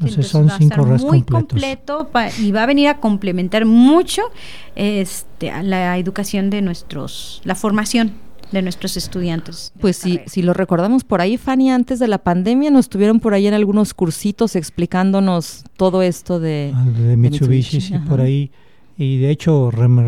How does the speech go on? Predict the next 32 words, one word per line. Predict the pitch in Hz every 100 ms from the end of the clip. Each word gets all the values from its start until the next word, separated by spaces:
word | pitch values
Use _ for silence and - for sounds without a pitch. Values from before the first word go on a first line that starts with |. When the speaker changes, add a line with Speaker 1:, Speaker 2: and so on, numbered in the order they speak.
| 120
Speaker 1:
rec-, | 113 - 190
recordando | 123 123 - 123 135 151 151 139 107 - - - -
los | 139 131 -
inicios | 131 143 147 160 131
de, | 113 113 120
de | 110 117 123
esta | - 156
carrera, | 147 131 147 151 - - - - - - 139 - - - 370 277 277 - - - - - 135 139
ves | 139 165 160
un | 170 165
P | 160 151
L | 147
C | 131 156
de | 156
este | 143 151
tipo | - 151 151
ahorita | 135 131 139 - 165 147
Speaker 2:
<laughs> | -
Ah, | 359 392 214
sí. | - 277 285 311 139
Speaker 1:
y | 135 147
es | 156
Speaker 2:
Sí, | -
sí, | -
Speaker 1:
prácticamente | 147 139 160 143 131 151 156
Speaker 2:
sí. |
Speaker 1:
una | 151
cajita, | 143 113 135 - 120 104
¿no? | 110 147
Speaker 2:
Sí. | 190 - - - 254
Speaker 3:
Arturo, | 208 - 262 -
pues | 220 196